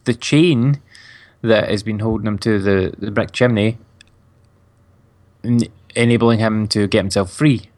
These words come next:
Uh, Punisher does manage to shoot Grotto in the chest, however. Uh, Daredevil then beats up the Punisher, kinda winding him, and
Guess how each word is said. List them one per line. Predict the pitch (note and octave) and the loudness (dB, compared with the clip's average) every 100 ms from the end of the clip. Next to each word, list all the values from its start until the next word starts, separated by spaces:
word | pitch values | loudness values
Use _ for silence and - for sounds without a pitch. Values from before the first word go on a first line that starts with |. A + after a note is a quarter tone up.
| _ - | _ -2
Uh, | G2+ F#2+ | -2 -2
Punisher | - B2+ A2 A#2+ G#2 - | -2 -2 -2 -2 -2 -2
does | B2 A#2 | -2 -2
manage | A#2 G#2+ | -4 -6
to | - | -10
shoot | G2+ A2+ G2 | -10 -8 -8
Grotto | A2+ G2 G#2 | -4 -2 -2
in | G#2 | -4
the | G2 | -6
chest, | - G2+ - | -4 -4 -2
however. | G#2 G2+ G2+ G2 - - - - _ | 0 2 0 -4 -16 -20 -20 -20 _
Uh, | F#2+ | 0
Daredevil | A#2 A#2+ G2+ A#2 | 2 2 2 0
then | G#2+ G#2+ G#2+ G2+ - | 0 0 -2 -8 -6
beats | D#3 C#3 | -6 0
up | C#3 - | -2 -2
the | |
Punisher, | G2 A2+ A2 D3 D3 _ _ - - - | -4 -2 -2 -6 -8 _ _ -20 -20 -10
kinda | C3 A2 | -4 -2
winding | G2+ G#2+ G#2+ G#2+ | 0 -2 -2 -2
him, | G#2 G#2+ - _ - | -4 -6 -14 _ -4
and | G2+ G2+ G2 G2 | -2 -2 -4 -8